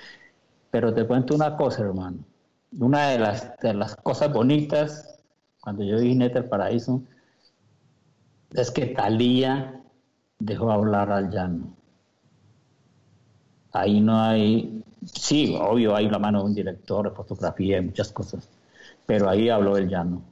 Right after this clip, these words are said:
dejó hablar a la tierra. Y eso es lo, me pare-, lo que me parece más bonito de Jinete del Paraíso, porque el llano mismo mostrándose, diciéndose, diciéndole a la gente, "Yo soy así,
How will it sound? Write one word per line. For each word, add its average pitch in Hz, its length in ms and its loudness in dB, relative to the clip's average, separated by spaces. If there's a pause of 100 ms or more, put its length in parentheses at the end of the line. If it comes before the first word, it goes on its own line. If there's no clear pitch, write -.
(220)
dejó 95 320 0
hablar 101 400 0
a 95 60 -4
la 85 240 -4
tierra. 87 480 -6 (320)
Y 98 100 0
eso 110 160 0
es 113 40 2
lo, 107 60 2
me 92 120 0
pare-, 92 320 -4
lo 92 120 0
que 104 80 0
me 95 140 2
parece 92 320 0
más 98 200 2
bonito 98 360 0
de 87 80 2
Jinete 90 320 0
del 90 140 0
Paraíso, 90 460 -2 (340)
porque 117 280 0
el 113 120 2
llano 113 260 2
mismo 113 460 2 (280)
mostrándose, 110 640 0
diciéndose, 104 720 -2 (100)
diciéndole 107 580 0
a 101 40 2
la 95 120 0
gente, 104 520 -2 (480)
"Yo 113 160 -2
soy 107 160 0
así, - 500 0